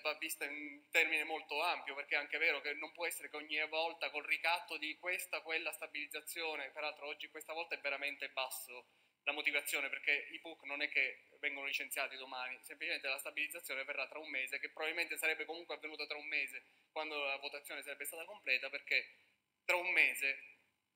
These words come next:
eh, finirà la procedura, l'assegnazione, tutto quello che servirà, que-, l'attività propedeutica per poter stabilizzare i primi, almeno i primi. Quindi in realtà tutta questa cosa dei puc è soltanto per metterci co-, scagliarci sempre contro dei dipendenti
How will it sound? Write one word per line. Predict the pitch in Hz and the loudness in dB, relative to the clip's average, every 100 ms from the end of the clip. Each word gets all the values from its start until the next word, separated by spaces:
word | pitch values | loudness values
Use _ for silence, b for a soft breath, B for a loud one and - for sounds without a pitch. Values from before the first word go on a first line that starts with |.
| _ | _
eh, | 160 151 143 143 139 139 | 2 4 6 4 2 0
finirà | 156 151 151 | 2 4 6
la | 139 | 4
procedura, | 151 160 190 160 143 | 0 -2 -4 0 0
l'assegnazione, | 127 - 147 175 - 139 139 | 0 -2 -4 -6 -6 -6 -8
tutto | 147 139 | -10 -6
quello | 139 135 | -6 -4
che | 139 | -4
servirà, | - 147 156 143 - | -2 0 2 2 0
que-, | 170 - - | -12 -14 -4
l'attività | 196 214 208 202 | -4 -2 -2 -2
propedeutica | 185 180 185 170 151 | -2 2 4 4 0
per | 156 160 | -4 -6
poter | 156 156 156 | 0 2 4
stabilizzare | - 156 160 160 160 151 | 2 2 0 2 4 6
i | 143 | 4
primi, | 147 139 139 | 0 -2 -2
almeno | 143 143 135 | -2 -2 -4
i | |
primi. | 131 117 - - B B B B - | -6 -8 -8 -6 B B B B -2
Quindi | 208 202 226 | 2 8 10
in | 214 | 10
realtà | 220 - 165 151 | 8 6 6 6
tutta | - 185 175 | 2 -4 -2
questa | 180 - | 0 0
cosa | 175 175 165 | -2 -2 4
dei | 165 | 4
puc | 175 160 - | 4 -4 -4
è | 151 | -4
soltanto | 165 156 147 | -4 -4 -4
per | 156 | -2
metterci | 165 165 147 - | 0 0 -2 -8
co-, | 170 170 | -8 -8
scagliarci | - 196 208 208 214 | 0 2 2 0 -2
sempre | 196 170 185 185 | -2 -2 -2 -2
contro | 165 156 156 | -2 -2 0
dei | 151 151 | 0 0
dipendenti | 151 147 143 135 135 | -2 -2 0 0 -2